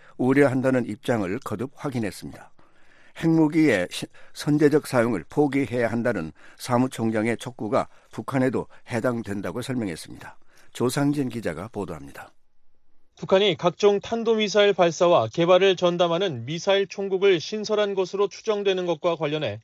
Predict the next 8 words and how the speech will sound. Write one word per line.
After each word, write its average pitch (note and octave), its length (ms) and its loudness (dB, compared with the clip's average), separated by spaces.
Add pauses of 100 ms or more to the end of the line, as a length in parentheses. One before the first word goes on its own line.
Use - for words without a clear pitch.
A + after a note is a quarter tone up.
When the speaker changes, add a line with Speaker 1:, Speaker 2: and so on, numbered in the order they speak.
Speaker 2:
유엔이 D#3+ 380 0
우려의 F3 400 2
뜻을 E3 420 -2
나타냈습니다. A2+ 800 -6 (760)
유엔 F#3+ 280 4
대변인실은 F#3 640 2
칠 F#3+ 160 -6
일 F3+ 160 0